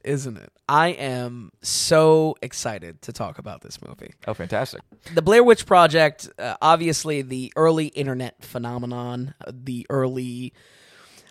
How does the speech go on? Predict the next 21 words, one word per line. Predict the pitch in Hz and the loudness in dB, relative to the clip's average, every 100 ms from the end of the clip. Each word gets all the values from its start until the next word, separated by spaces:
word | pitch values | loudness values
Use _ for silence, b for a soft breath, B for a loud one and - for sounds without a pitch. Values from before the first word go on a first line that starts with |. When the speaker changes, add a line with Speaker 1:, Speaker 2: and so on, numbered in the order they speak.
| - | -10
Speaker 1:
I | 135 | -6
guess | 131 - | -4 -4
you | |
would | 127 | -6
call | - 139 123 | -2 -2 0
it | 123 - | -4 -8
pre-Web | - 143 156 143 143 147 | -6 -4 -2 0 0 0
two | - 156 | -4 -4
point | - 151 139 | -4 -4 -2
oh. | 139 139 143 143 139 | 0 2 4 4 4
Speaker 2:
It's, | 147 | 2
yeah, | 440 - 131 | -2 -2 0
very | - - | 0 0
Speaker 1:
Uh, | - | -2
Speaker 2:
interesting. | 175 139 - | -4 -6 -2
It | 151 | 0
is | 233 311 | 0 -2
kind | - 156 151 | -6 -6 -4
of | 131 | -8
like, | 123 110 101 - _ | -2 -2 -2 -10 _
uh, | - | -14